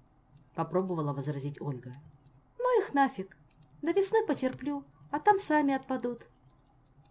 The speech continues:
"Нет, надо!" настоял Шелар. А то и до весны не дотерпишь. Начнем по порядку. С печки. Это самое простое.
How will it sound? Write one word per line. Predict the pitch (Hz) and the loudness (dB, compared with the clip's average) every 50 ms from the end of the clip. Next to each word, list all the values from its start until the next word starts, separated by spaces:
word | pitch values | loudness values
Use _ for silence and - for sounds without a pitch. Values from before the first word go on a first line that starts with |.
| - - - - - | -20 -20 -16 -8 -4
"Нет, | 143 139 127 - - - _ - - - | -4 -4 -4 -6 -12 -20 _ -20 -16 -8
надо!" | - 147 143 139 151 175 180 156 123 - - - - _ - _ - - - _ - - - - - | -6 -2 -2 0 0 -2 -2 -6 -8 -10 -16 -20 -20 _ -20 _ -20 -20 -20 _ -20 -20 -20 -10 -6
настоял | 156 151 - - 156 139 131 131 123 | -6 -6 -4 -4 -4 -4 -4 -4 -6
Шелар. | - - - 139 131 123 117 - - _ _ _ _ _ _ - - _ _ - | -8 -8 -8 -8 -8 -8 -10 -14 -18 _ _ _ _ _ _ -20 -20 _ _ -16
А | 143 - | -12 -2
то | - 175 | 0 2
и | 190 | 2
до | 190 208 | 2 2
весны | 220 247 220 - - 156 151 | 0 0 -2 -4 -2 -2 -2
не | 160 165 | -2 -2
дотерпишь. | 156 170 165 165 - 139 135 - - 127 - - - - - _ _ _ _ _ _ _ _ - _ _ _ _ _ - _ | -2 -4 -4 -4 -6 -8 -8 -8 -12 -14 -14 -14 -16 -18 -20 _ _ _ _ _ _ _ _ -20 _ _ _ _ _ -14 _
Начнем | 156 165 165 - - 269 262 | -8 -6 -6 -2 0 0 0
по | 262 254 | 0 -2
порядку. | - - 294 175 135 123 - - - - - - - - - _ _ _ _ _ _ | -2 -2 -2 -2 -2 -6 -10 -16 -20 -20 -20 -20 -20 -20 -20 _ _ _ _ _ _
С | - - | -8 -4
печки. | - 202 165 131 - - - - - - - _ - _ - _ - - _ - - - _ - | 0 0 -2 -2 -4 -10 -16 -18 -20 -20 -20 _ -20 _ -20 _ -20 -20 _ -20 -20 -20 _ -2
Это | 151 220 - 339 320 | -2 0 0 0 -4
самое | - - 190 180 202 208 214 | -2 0 0 2 2 0 -2
простое. | 214 - 196 196 - - - 117 117 - | -4 -6 -8 -8 -8 -10 -12 -16 -16 -16